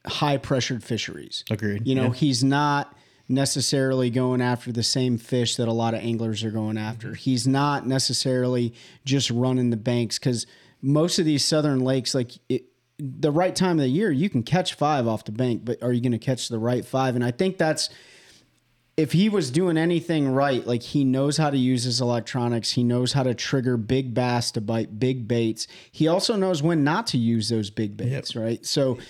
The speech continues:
Speaker 1: when you look at his first tournament, he started deep cranking and he limited out within the first five casts.
Speaker 2: Yeah.
Speaker 1: But he knew how to manage those holes that he was fishing. And then when you fast forward to Toledo Bend,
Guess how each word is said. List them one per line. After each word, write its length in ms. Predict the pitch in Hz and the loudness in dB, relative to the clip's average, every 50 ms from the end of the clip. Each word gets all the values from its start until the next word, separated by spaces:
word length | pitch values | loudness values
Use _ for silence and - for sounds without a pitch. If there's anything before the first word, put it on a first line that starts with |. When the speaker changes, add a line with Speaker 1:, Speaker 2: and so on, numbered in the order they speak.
| - - - | -20 -12 -4
Speaker 1:
when 140 | - 139 147 | 0 0 2
you 100 | 147 143 | 2 2
look 180 | 147 190 202 | 2 0 0
at 40 | 208 170 | 0 0
his 140 | 147 127 | -2 -2
first 340 | - - - 202 208 196 202 | -2 0 0 0 0 0 0
tournament, 440 | - 170 147 143 139 139 139 - 110 | 0 2 2 4 2 2 0 -2 -2
he 140 | - 147 131 | 0 0 0
started 440 | 117 - - 151 147 135 127 113 101 | 0 0 2 2 2 2 0 -2 0
deep 240 | 117 143 139 127 - | 0 0 0 0 -2
cranking 440 | - - 151 143 143 131 - 131 123 | -2 -2 0 0 0 0 0 0 0
and 100 | 120 120 | 2 0
he 60 | 117 | 0
limited 420 | 117 120 135 139 131 120 120 117 | 0 0 2 2 2 2 2 2
out 220 | 123 127 135 127 104 | 2 0 0 0 0
within 240 | 110 120 117 120 | 0 0 2 2
the 80 | 117 110 | 0 0
first 340 | - - 135 131 117 - - | 0 0 0 0 0 -2 -2
five 280 | - 120 120 110 98 | -2 0 0 -2 -2
casts. 480 | - - 123 110 101 - - - - - - - - - - | -4 -4 -4 -4 -4 -6 -8 -10 -10 -10 -12 -18 -20 -6 -2
Speaker 2:
Yeah. 100 | 131 117 | 0 2
Speaker 1:
But 80 | 127 151 | 2 4
he 100 | 151 147 | 4 4
knew 260 | 143 147 160 175 180 | 4 4 4 4 4
how 140 | 175 156 170 | 4 4 2
to 100 | 147 139 | 2 2
manage 760 | 123 120 120 127 131 135 143 143 135 127 120 110 110 - - - - - - - _ - | 2 2 2 2 2 2 2 2 2 2 0 0 -2 -6 -8 -8 -14 -20 -20 -20 _ -4
those 360 | 123 131 139 131 120 113 - | 0 0 2 2 2 0 -2
holes 460 | - - 165 165 165 156 139 127 110 120 | -2 0 2 2 2 2 0 0 0 0
that 140 | 120 101 | -2 0
he 120 | 101 110 131 | 0 0 0
was 180 | 117 110 101 - | 0 0 -2 -2
fishing. 360 | - - 131 127 - - 123 | -2 -2 -2 0 0 0 0
And 120 | 120 120 127 | 2 2 2
then 120 | 131 131 | 2 2
when 120 | 131 131 123 | 0 2 0
you 120 | 123 120 - - - - - | 0 -2 -4 -10 -18 -6 -2
fast 320 | - 151 147 139 - - | 0 2 2 0 -2 -2
forward 460 | - 147 151 165 165 151 139 131 117 - - - - - _ _ | 0 0 2 2 2 2 0 0 -2 -6 -10 -20 -20 -20 _ _
to 140 | - 160 120 | -2 -2 0
Toledo 400 | - - 143 135 135 135 120 113 | 0 0 2 2 2 2 2 2
Bend, 500 | 107 117 147 175 185 170 143 135 131 | 2 2 2 2 2 2 2 2 0